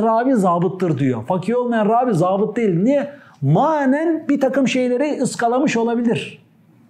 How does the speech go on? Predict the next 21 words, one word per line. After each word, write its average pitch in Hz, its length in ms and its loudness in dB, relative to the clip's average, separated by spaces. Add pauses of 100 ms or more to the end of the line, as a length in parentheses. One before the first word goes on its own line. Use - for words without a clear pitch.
Anlatabildim 254 520 0
mi? 127 240 -2 (100)
Hanefilerin 202 640 0
genel 247 360 0
kabulü 247 460 0 (400)
kardeşim 208 480 2
sahabe 240 400 2
zabit 247 420 0
de 277 40 -2
olur, 320 200 0
olmaya 220 480 0
da 214 120 0
bilir. 143 440 -4 (100)
Ama 208 260 2
bunu 226 280 0
açıklıkla 196 1000 -2 (200)
çok 220 240 -2
rahat 156 280 -2
söyleyemiyor. 135 540 -2
Çünkü 156 240 -2
niye? 240 260 0